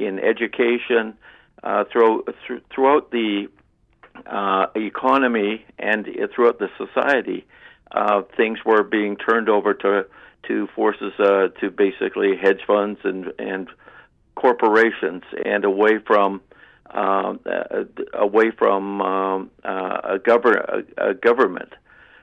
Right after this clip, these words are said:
So the consequences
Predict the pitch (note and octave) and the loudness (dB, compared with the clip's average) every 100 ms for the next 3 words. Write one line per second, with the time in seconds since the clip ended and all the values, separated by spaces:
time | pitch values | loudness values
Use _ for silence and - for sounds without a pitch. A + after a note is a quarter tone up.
0 | _ - A#2+ A2 G#2+ G#2+ - - _ - | _ 0 2 4 4 4 0 -6 _ -20
1 | _ _ _ A#2+ G#2+ A2 E3 F#3 F#3+ - | _ _ _ -6 -4 -2 0 0 0 0
2 | C#3 B2+ A#2 | 0 0 -2